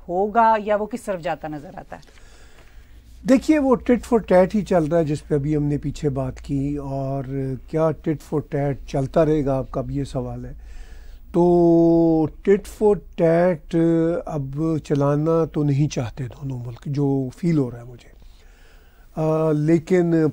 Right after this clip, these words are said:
Speaker 2: पब्लिक कंजम्पशन भी कोई शय होती है, और दूसरा बहुत सारी पार्टियां बीच में पड़ी हुई हैं, जैसा मैं बार बार कह रहा हूँ, आ, खलीज के ममालिक हैं और यूरोपियन यूनियन के कुछ ममालिक हैं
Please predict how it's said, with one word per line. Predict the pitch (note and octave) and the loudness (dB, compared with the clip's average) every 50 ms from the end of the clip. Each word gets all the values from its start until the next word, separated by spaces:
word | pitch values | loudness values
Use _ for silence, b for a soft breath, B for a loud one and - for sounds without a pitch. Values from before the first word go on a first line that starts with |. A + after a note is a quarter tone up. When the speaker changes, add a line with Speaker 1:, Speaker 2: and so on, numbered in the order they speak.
| - | 0
Speaker 2:
पब्लिक | - C#3 B2 C3 D#3 D3 | -2 0 0 0 0 0
कंजम्पशन | - D3 D3 C3+ D#3 D3 - - F3+ F3 F3 D#3 | 0 0 2 2 0 0 0 -2 -2 -2 0 -2
भी | D3+ E3+ D#3+ | -2 -4 -4
कोई | D3+ - D3+ D3 D3+ | -2 0 0 0 0
शय | - - - C#3 | -2 -4 -4 -4
होती | C3+ C3+ C3+ B2+ - - C3+ B2+ | -2 -4 -4 -6 -6 -6 -6 -6
है, | B2+ C3 B2+ C3 C3+ C#3 D3 C#3+ C#3 C3+ C3+ C3+ D#3+ A3+ - _ - - - | -6 -6 -8 -10 -12 -12 -8 -8 -6 -6 -6 -6 -8 -12 -16 _ -20 -10 -2
और | D3+ D#3 D3+ D3 B2+ A#2+ A#2 C3+ C3+ A#2+ A2 A2 D3+ | 0 2 2 2 0 -2 -6 -8 -8 -8 -6 -4 -2
दूसरा | D3 C#3 - - E3 D3+ | -2 -2 0 0 2 2
बहुत | C3 B2 D3+ D#3+ D3+ | 4 4 2 2 2
सारी | - E3 D3 C#3 | 2 0 0 2
पार्टियां | - D3 C#3 C3 B2+ - D3+ D3 C#3 | 4 4 4 4 2 0 0 0 0
बीच | B2 C3+ C3+ C3+ - - | 0 -2 -4 -6 -6 -8
में | D3+ C3+ | -8 -6
पड़ी | - D3 C#3+ C#3+ D3+ | -4 -2 0 0 2
हुई | D#3 C#3+ C3 B2+ | 2 0 0 -2
हैं, | B2+ B2 - - b b b b b b b b - | -6 -8 -12 -16 b b b b b b b b -4
जैसा | C#3 D3 C#3 - D3 | -2 -2 0 0 0
मैं | C#3 C#3+ C3 | 0 0 0
बार | B2+ C3+ C3+ C3 | 0 -2 -2 -2
बार | B2 C3+ C3+ B2+ | -2 -2 -4 -4
कह | - D3+ C3+ C3+ | -4 -4 -4 -4
रहा | A#2+ C3 | -4 -4
हूँ, | C3 C3 B2+ B2 b b b b b b b - | -6 -6 -8 -10 b b b b b b b -8
आ, | D#3 C#3+ C#3 C3 | -6 -4 -4 -4
खलीज | - - D3 C#3+ D3 D3 - - | -2 -2 0 0 0 0 0 2
के | D#3 D3 | 2 2
ममालिक | C#3+ C#3 C3 C3 C3 B2+ C3 C3 A#2+ - C3 | 4 2 2 2 0 0 0 -2 -4 -6 -6
हैं | B2+ C3 B2+ B2 B2 B2 B2+ | -6 -6 -6 -6 -8 -8 -8
और | B2+ B2 A#2+ A#2+ B2 B2+ G#2+ A2+ B2 B2 B2 B2 B2 B2 | -8 -8 -8 -10 -10 -10 -10 -10 -8 -8 -8 -8 -8 -6
यूरोपियन | B2+ C3+ B2+ B2 - - C#3+ C#3 | -4 -4 -4 -4 -2 -2 -2 0
यूनियन | B2+ C#3+ D#3 D#3+ D#3+ D3+ C#3 | 2 2 4 4 4 4 2
के | - C#3 | 0 -4
कुछ | - - C#3 - - | -4 -6 -8 -6 -4
ममालिक | D3 C3 C3 C3 B2+ B2 B2+ B2+ - B2+ | -4 -4 -4 -6 -8 -8 -10 -10 -12 -14
हैं | B2+ | -14